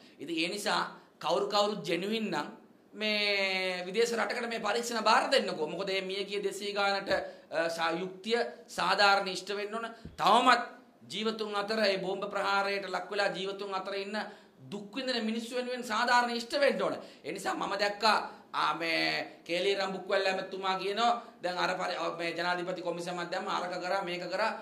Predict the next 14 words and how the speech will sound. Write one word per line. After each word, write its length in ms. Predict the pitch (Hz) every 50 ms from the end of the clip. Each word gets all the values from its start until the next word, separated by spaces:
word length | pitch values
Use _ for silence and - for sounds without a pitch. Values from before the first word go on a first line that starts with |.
| - -
තව 200 | - 185 185 196
මොකද්ද 280 | 208 214 220 226 214 220
කරන්න 280 | 202 226 240 240 240 214
තියෙන්නේ 240 | 226 214 202 185
කියලා. 160 | 160 160 143 139
ඉතින් 120 | 151 143
ඔක්කොම 340 | 151 160 160 226 233 220 202
කරා 180 | 233 247 262
නම් 160 | 269 254 220 214
මහා 160 | 208 214 233
මොලකාරය 400 | 254 269 277 247 226 208 - -
හොයාගන්න 420 | - 208 240 247 254 269 240 226
එපා. 240 | 214 - 151 131 110 - - - - - - - _ _ _ _ _ _ _ - _ _ _ _ -
හරිද? 240 | - - 277 277 269